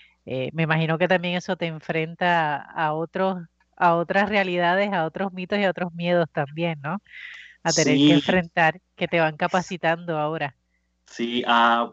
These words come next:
Speaker 2: yo recuerdo que cuando, al principio, cuando estaba considerando la idea de unirme o no, mi familia estaba, "No, no vayas para allá, que eso es malo", que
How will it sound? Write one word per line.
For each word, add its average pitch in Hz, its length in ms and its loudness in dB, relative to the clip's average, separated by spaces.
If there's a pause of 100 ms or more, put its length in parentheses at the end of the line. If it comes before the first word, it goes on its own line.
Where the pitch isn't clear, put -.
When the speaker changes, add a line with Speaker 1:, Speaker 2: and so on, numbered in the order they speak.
Speaker 2:
yo 120 120 -6
recuerdo 131 420 0
que 135 80 0
cuando, 104 720 -4
al 113 200 -2
principio, 120 760 0
cuando 101 580 0 (1000)
estaba 110 440 2
considerando 131 560 2
la 127 80 2
idea 117 560 2
de 101 100 -12
unirme 117 320 -8
o 131 80 -6
no, 139 320 -6
mi 110 140 -10
familia 104 420 0
estaba, 117 1000 2 (320)
"No, 196 380 6
no 151 100 -2
vayas 156 240 0
para 135 140 0
allá, 170 400 4
que 127 80 -4
eso 127 160 -10
es 120 60 -10
malo", 156 580 0
que 113 360 0